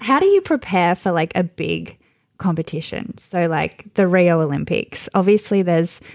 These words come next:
so much physically that you need to prepare for, and you are in a team as well, but also you need to prepare mentally.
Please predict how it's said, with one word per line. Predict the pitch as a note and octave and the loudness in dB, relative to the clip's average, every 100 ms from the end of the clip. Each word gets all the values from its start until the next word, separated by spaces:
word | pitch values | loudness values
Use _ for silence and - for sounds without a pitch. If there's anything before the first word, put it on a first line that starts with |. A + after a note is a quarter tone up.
| _ | _
so | _ - F3+ | _ 0 0
much | - - | 0 -6
physically | - F#3 F3 F3 F3+ D#3+ | -2 0 0 0 0 0
that | E3 | 0
you | F#3 | 0
need | E3+ D#3+ | 0 -2
to | - E3 | -4 -8
prepare | - D#3+ E3 D#3 | -6 -8 -6 -6
for, | - - - - G#3 - _ - | -8 -10 -6 -6 -8 -16 _ 0
and | F#3+ | 2
you | F#3+ | 4
are | F3 F#3 | 4 2
in | G3 | 2
a | E3 | 0
team | - - F#3+ F#3 D#3 D3+ | -2 -4 -2 0 -2 -4
as | D3+ D#3+ - | -6 -8 -8
well, | F3 E3 D#3 F3 - _ _ _ - | -4 -2 -2 -6 -10 _ _ _ -4
but | G#3 | -2
also | - F#3+ - A#3+ | 0 -2 0 2
you | A#3+ A3+ G3 F#3+ | 2 0 -2 0
need | F3 | 0
to | - | -4
prepare | - F3+ E3+ | -8 -6 -4
mentally. | D#3+ D3 D#3 - - - F#3+ | -2 -2 -4 -6 -8 -8 -12